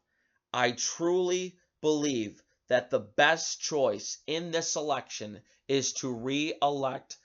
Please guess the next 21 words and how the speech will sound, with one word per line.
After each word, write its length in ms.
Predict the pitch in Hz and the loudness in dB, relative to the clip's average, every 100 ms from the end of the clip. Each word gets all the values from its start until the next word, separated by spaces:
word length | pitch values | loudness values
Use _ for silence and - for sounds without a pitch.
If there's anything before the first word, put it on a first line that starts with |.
| _ _ _ - | _ _ _ 0
Donald 420 | 131 131 127 127 | 2 2 0 -2
J. 260 | 110 123 117 | -2 -2 -4
Trump. 480 | - - 107 - _ _ _ _ _ | -6 -6 -6 -8 _ _ _ _ _
Please 600 | - - 156 175 165 160 - | -16 -4 0 2 0 -2 -8
get 640 | 127 110 135 151 156 - _ _ - | -16 -4 2 2 2 -8 _ _ 4
out 380 | 135 131 135 - | 6 6 4 0
and 240 | 135 127 | -4 -4
vote. 580 | 120 110 117 95 82 - _ | -6 0 2 2 0 -14 _
This 600 | 110 110 151 175 180 - - | -14 -2 0 2 0 -4 -2
is 400 | 165 151 139 - - | 2 2 0 -2 4
our 480 | 143 156 165 160 147 | 6 6 4 -2 -4
day 540 | 104 143 139 135 139 | -2 4 4 4 2
as 220 | 131 127 | -2 -4
far 300 | - 131 131 | -4 2 2
as 100 | 131 | 2
the 80 | 131 | -2
country 540 | - - 127 - 123 | -4 -4 -4 -4 -8
goes. 380 | 104 107 92 - - - _ | -4 -4 -6 -10 -20 -20 _
This 340 | 131 165 185 - | 2 2 2 -4
is 240 | 160 139 - | -4 -2 0
election 760 | 139 135 147 - - 180 170 | 0 2 0 -2 -8 -8 -10